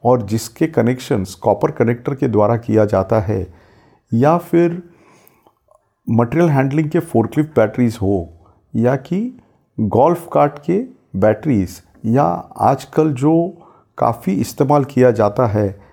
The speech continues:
ई रिक्शा batteries, ये सभी बैटरियों में हमने देखा है कि corrosion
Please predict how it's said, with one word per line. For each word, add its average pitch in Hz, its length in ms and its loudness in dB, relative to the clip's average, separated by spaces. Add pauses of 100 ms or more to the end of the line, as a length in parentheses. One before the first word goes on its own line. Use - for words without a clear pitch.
(260)
ई 151 140 6
रिक्शा 123 320 0
batteries, 98 480 -2 (500)
ये 143 120 4
सभी 160 460 0
बैटरियों 123 460 2
में 98 300 -2 (160)
हमने 131 240 -2
देखा 110 380 0
है 101 300 -2 (340)
कि 143 100 -4
corrosion 139 680 0